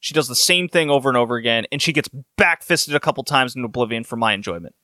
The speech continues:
But Saki Asagawa, it was, like, through osmosis in this match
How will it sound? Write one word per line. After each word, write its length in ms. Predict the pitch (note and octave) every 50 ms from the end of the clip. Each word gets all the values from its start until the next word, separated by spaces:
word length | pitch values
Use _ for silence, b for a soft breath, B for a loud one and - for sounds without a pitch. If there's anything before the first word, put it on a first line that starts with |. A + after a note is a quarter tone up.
| _ _ _ b b b b b b b b b b b b b
But 100 | - E3
Saki 300 | - G#3+ G#3 G#3+ - A#3+
Asagawa, 580 | A3+ A3+ - - G3+ A3 A#3 B3 C#4 C#4+ C#4+ C4+ - -
it 60 | G3+
was, 180 | G3 G3+ D#3
like, 180 | F3+ G3+ F3+ -
through 220 | - - A3 G#3 - -
osmosis 680 | E3+ E3 C3 C#3 D#3 D#3 D#3+ F3+ E3+ - D3+ C3+ -
in 120 | C#3+ C3 A#2+
this 180 | A2+ - -
match 420 | A#2+ A#2 A2 G#2 G2 - - -